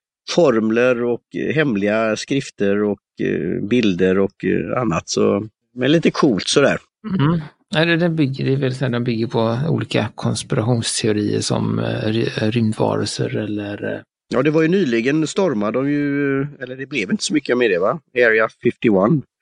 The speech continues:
Speaker 1: Eh, men då, då kanske det varit perfekt att ha en sån anteckningsbok. Det var ett sånt, eh, trending topic på Twitter, att, eh, hur man, de var ute i öknen där och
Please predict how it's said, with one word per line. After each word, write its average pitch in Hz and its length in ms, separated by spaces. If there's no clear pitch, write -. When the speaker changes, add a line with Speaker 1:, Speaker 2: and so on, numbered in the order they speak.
Speaker 1:
Eh, 110 220
men 110 140
då, 151 200
då 139 120
kanske 151 260
det 170 40
varit 147 160
perfekt 120 380
att 113 60
ha 107 80
en 104 60
sån 95 220
anteckningsbok. - 680
Det 117 100
var 120 180
ett - 80
sånt, - 320
eh, 98 500
trending 110 320
topic 107 380
på 113 120
Twitter, 113 500
att, - 280
eh, 101 160
hur 107 100
man, 104 280
de 104 180
var 107 120
ute 104 240
i 95 220
öknen 107 440
där 87 200
och 85 120